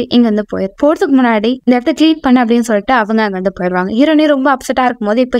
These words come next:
ஹீரோ வருவாரு. ஹாய், எனக்கு தான் வெயிட் பண்ணியா? அப்படி இல்ல நான் சைடு போன உன்னை பார்த்தேன். ஓனருக்கும் எனக்கும் சண்டை ஆயிடுச்சு, அவங்க என்ன வேலையை விட்டே தூக்கிட்டாங்க, இப்ப நான் எங்க போறதுன்னு தெரியல, அந்த லக்கேஜ் வச்சுட்டு இங்க வெயிட் பண்ணிட்டு இருக்கேன், நீ வேணா என்ன உன் வீட்டுக்கு கூட்டிட்டு போறியா? போது, "ம், வா,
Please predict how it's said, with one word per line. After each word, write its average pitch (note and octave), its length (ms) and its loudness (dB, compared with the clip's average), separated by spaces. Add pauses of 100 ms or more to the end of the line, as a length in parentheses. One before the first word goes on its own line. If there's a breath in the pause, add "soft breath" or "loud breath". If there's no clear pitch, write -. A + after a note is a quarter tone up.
ஹீரோ G#3+ 260 0
வருவாரு. G3+ 300 -4 (140)
ஹாய், E4 180 0 (260 soft breath)
எனக்கு G4 300 0
தான் E4+ 120 0
வெயிட் C4+ 220 -4
பண்ணியா? A#3+ 280 0
அப்படி A#3 160 -2 (140)
இல்ல D#4 100 2 (100)
நான் D4 180 0
சைடு D4 240 0
போன C4 180 2
உன்னை A#3 220 0
பார்த்தேன். G3+ 320 -4 (300)
ஓனருக்கும் D#4+ 380 0
எனக்கும் C4+ 260 -2
சண்டை A#3+ 240 2
ஆயிடுச்சு, G#3+ 280 -2 (120)
அவங்க B3+ 220 2
என்ன C4 180 2
வேலையை C4+ 220 2
விட்டே C#4 240 -2
தூக்கிட்டாங்க, A3 460 -2 (220)
இப்ப C4 120 -2
நான் C4+ 140 0
எங்க E4+ 200 2
போறதுன்னு F4 400 -2
தெரியல, C#4 380 0
அந்த C4+ 160 0
லக்கேஜ் C4+ 360 -2
வச்சுட்டு B3 260 -2
இங்க A3+ 140 -6
வெயிட் G#3 240 -2
பண்ணிட்டு G3+ 340 -4
இருக்கேன், G3 320 -6
நீ A3 60 0 (100)
வேணா A3+ 220 0
என்ன G#4 180 2
உன் F4+ 180 0
வீட்டுக்கு G#4 300 0
கூட்டிட்டு F#4+ 360 0
போறியா? C#4+ 240 2 (320)
போது, C#4 160 0 (240)
"ம், C#4 140 2 (340)
வா, D#4 100 -2